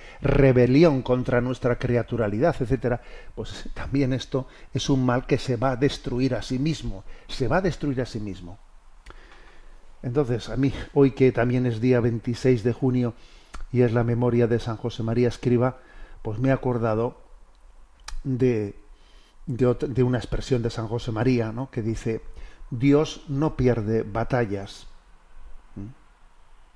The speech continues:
No pierde batallas. Es posible que haya escaramu-, escaramuzas en las que dé la impresión de que, de que ha vencido el mal, sí, pero es que al final Dios es el Señor de la historia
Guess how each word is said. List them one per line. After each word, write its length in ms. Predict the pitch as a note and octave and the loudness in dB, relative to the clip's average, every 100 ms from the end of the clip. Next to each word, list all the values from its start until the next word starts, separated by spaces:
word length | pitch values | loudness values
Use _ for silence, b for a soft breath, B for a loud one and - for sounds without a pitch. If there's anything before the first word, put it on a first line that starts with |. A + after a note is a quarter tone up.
| - C#3+ | -10 -6
No 120 | C3+ | -2
pierde 200 | B2+ A2+ | -2 -2
batallas. 640 | - A2+ G2 F2 - - - b b b - | -4 -6 -6 -8 -12 -20 -20 b b b -18
Es 80 | |
posible 440 | - G#2+ C#3 B2+ B2+ | -12 -4 0 2 2
que 100 | A#2+ | 2
haya 120 | A#2 | 0
escaramu-, 560 | - - A2 - D#3 - | -2 -2 -2 -2 -4 -4
escaramuzas 800 | A#2+ - A#2+ A2+ D3 C#3+ C3 C3 | -8 -2 -2 2 2 2 0 -2
en 80 | A#2 | -6
las 160 | G#2+ - | -6 -6
que 120 | A2 | -4
dé 180 | G#2 A#2+ | 2 2
la 100 | A#2 | 2
impresión 580 | A2+ A#2 A2+ C3 B2+ C3 b b b b b - | 0 -6 -2 -2 -2 -6 b b b b b -8
de 120 | A#2 | -8
que, 320 | - G#2+ G2+ G#2+ - - | -6 -6 -8 -10 -16 -16
de 180 | B2 A2 | -12 -6
que 120 | A#2 | -2
ha 20 | |
vencido 420 | A#2 A2 A#2+ G2+ | -2 -2 -4 -6
el 100 | G2 | -4
mal, 340 | A#2+ D#3 C#3+ D3+ b b b b | 0 2 2 -4 b b b b
sí, 260 | - B2+ - | -2 -2 0
pero 220 | A#2 A2 | -4 -4
es 100 | - | -2
que 100 | C3 | -2
al 80 | A#2+ | 0
final 400 | C3 B2+ C3 - C3 - | 0 0 0 -2 -8 -4
Dios 260 | B2+ B2 | -4 -2
es 200 | B2+ - | -4 -2
el 300 | B2+ A2+ - b b - | 0 0 -4 b b -10
Señor 500 | - B2+ B2+ C3+ C3 | 0 0 2 0 0
de 100 | B2+ | 0
la 120 | A#2 | 0
historia 640 | A2 - C3+ A#2 A#2 B2+ | -2 -4 -2 0 -2 -4